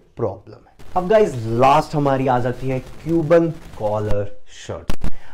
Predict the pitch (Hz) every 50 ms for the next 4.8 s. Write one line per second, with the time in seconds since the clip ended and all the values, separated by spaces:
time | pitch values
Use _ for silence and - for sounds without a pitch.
0 | - - 190 180 180 220 208 214 208 180 139 127 - - 147 156 156 151 - 120
1 | - 160 170 170 170 156 147 147 147 147 - - 180 180 175 165 165 151 139 135
2 | - 156 160 170 156 151 - 202 202 - - - - _ - - - - - -
3 | 190 175 147 - 160 147 160 160 139 127 135 131 123 - 139 131 131 139 135 123
4 | - 123 110 - - 117 - - - 90 87 92 117 139 143